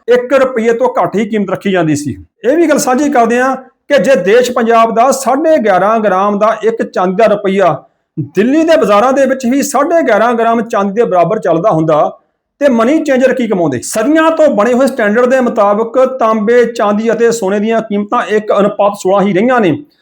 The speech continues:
ਸੋਲਾਂ ਤਾਂਬੇ ਦੇ ਆਨਿਆਂ ਦਾ ਮੁੱਲ ਇੱਕ ਰੁਪਈਆ ਚਾਂਦੀ ਦਾ ਮੰਨਿਆ ਜਾਂਦਾ ਸੀ ਤੇ ਸੋਲਾਂ ਚਾਂਦੀ ਦੇ ਰੁਪਈਆਂ ਦਾ ਮੁੱਲ ਇੱਕ ਸੋਨੇ ਦੀ ਮੋਹਰ ਮੰਨਿਆ ਜਾਂਦਾ ਸੀ। ਵਜ਼ਨ ਤਿੰਨਾਂ ਦਾ ਲਗਭਗ ਇੱਕੋ ਹੁੰਦਾ ਸੀ। ਇਸ ਤਰੀਕੇ ਦੇ ਨਾਲ ਅੱਠ ਗ੍ਰਾਮ ਸੋਨੇ ਦਾ ਮੁੱਲ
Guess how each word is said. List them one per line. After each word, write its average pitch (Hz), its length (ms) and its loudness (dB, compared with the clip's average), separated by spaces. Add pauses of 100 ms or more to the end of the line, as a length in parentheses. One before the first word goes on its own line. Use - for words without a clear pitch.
(260)
ਸੋਲਾਂ 262 480 2
ਤਾਂਬੇ 240 400 2
ਦੇ 240 140 2
ਆਨਿਆਂ 220 380 0
ਦਾ 226 160 4
ਮੁੱਲ 202 260 0 (140)
ਇੱਕ 208 260 -4
ਰੁਪਈਆ 226 480 0
ਚਾਂਦੀ 196 280 -2
ਦਾ 208 160 2
ਮੰਨਿਆ 196 320 0
ਜਾਂਦਾ 196 280 0
ਸੀ 214 140 -4
ਤੇ 285 140 2
ਸੋਲਾਂ 233 340 0 (160)
ਚਾਂਦੀ 208 240 -2
ਦੇ 240 100 2
ਰੁਪਈਆਂ 208 400 -2
ਦਾ 220 140 2
ਮੁੱਲ 214 220 0 (180)
ਇੱਕ 220 300 -2
ਸੋਨੇ 190 300 -2
ਦੀ 208 140 -2
ਮੋਹਰ 226 280 2
ਮੰਨਿਆ 214 220 0
ਜਾਂਦਾ 190 280 -2
ਸੀ। 147 240 -6 (360)
ਵਜ਼ਨ 208 460 0
ਤਿੰਨਾਂ 254 200 0
ਦਾ 254 100 0
ਲਗਭਗ 226 400 0
ਇੱਕੋ 220 280 -2
ਹੁੰਦਾ 220 180 2
ਸੀ। 277 180 0 (360)
ਇਸ 262 160 4
ਤਰੀਕੇ 294 400 -2
ਦੇ 247 100 -2
ਨਾਲ 262 140 0 (180)
ਅੱਠ 247 280 -2
ਗ੍ਰਾਮ 254 320 0
ਸੋਨੇ 208 320 -2
ਦਾ 202 160 2
ਮੁੱਲ 196 300 2